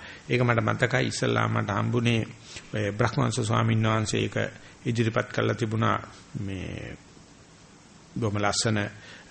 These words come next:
රූපකයක් නැත්තම් නිදර්ශනයක් විදියට. ඒක පස්සේ නේ දැනගත් එක සරුවඥාන් වහන්සේ දේශනා කරපු එකක්. නමුත් ඒ ස්වාමීන් වහන්සේ හරීම ස්ථානෝචිතව යොදලා තිබුණා. රජ කෙනෙක්,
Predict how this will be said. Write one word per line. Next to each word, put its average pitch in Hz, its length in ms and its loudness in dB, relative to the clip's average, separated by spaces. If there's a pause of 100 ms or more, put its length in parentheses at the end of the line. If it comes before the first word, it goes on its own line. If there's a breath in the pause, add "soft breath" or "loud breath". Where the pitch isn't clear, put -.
(140)
රූපකයක් 117 600 2
නැත්තම් 107 380 0 (640)
නිදර්ශනයක් 113 600 2
විදියට. 127 380 2 (800 loud breath)
ඒක 117 160 0
පස්සේ 113 520 0 (340)
නේ 104 480 0
දැනගත් 107 500 2
එක 104 120 -2 (160)
සරුවඥාන් 117 580 -2
වහන්සේ 113 280 -2
දේශනා 120 420 4
කරපු 101 280 -4
එකක්. 107 120 -4
නමුත් 110 320 0
ඒ 110 80 0
ස්වාමීන් 107 260 -2
වහන්සේ 104 140 -2
හරීම 107 260 -2 (1000 loud breath)
ස්ථානෝචිතව 120 840 2
යොදලා 131 380 6
තිබුණා. 95 360 0 (640 loud breath)
රජ 113 280 2
කෙනෙක්, 160 520 2